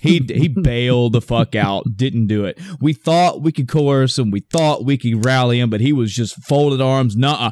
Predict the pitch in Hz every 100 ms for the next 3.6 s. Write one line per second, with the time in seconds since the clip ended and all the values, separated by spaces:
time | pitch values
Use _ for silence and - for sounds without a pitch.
0 | - 135 160 156 147 135 156 160 123 95
1 | _ - 120 151 165 131 113 139 156 -
2 | 131 135 113 151 156 135 113 - 135 175
3 | - - - - - 151